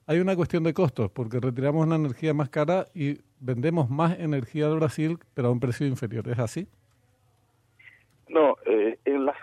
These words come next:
Speaker 2: condiciones actuales, eh, puede tener un costo adicional temporalmente,
Speaker 1: Sí.
Speaker 2: dependiendo, eh, de, de la potencia contratada que podríamos tener en Itaipú. Ahora, cada
Speaker 1: Ujú.
Speaker 2: año se contrata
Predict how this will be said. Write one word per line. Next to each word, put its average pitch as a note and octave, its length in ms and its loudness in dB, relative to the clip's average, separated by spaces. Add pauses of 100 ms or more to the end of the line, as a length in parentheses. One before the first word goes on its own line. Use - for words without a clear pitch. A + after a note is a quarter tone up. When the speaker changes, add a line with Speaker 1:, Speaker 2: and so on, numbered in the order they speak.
(100)
Speaker 2:
condiciones C#3+ 880 -2 (220)
actuales, A2 880 0 (280)
eh, E2+ 720 2 (600)
puede A#2+ 260 2
tener F2+ 280 2
un F2+ 120 0
costo D#2+ 360 0
adicional F2 600 0
temporalmente, E2+ 1080 0
Speaker 1:
Sí. F#2+ 200 0
Speaker 2:
dependiendo, F2+ 960 0 (520)
eh, E2 200 2
de, D#2+ 800 0
de F2+ 120 2
la F2+ 120 2
potencia D#2+ 520 -4
contratada E2 720 0
que F2+ 120 -2
podríamos D#2+ 640 0
tener D2+ 340 -2
en D#2 200 0
Itaipú. C#2+ 520 -6 (200)
Ahora, D#2 220 -2
cada F2+ 260 2
Speaker 1:
Ujú. - 80 0
Speaker 2:
año F2 220 -2
se F2+ 140 -2
contrata E2+ 520 0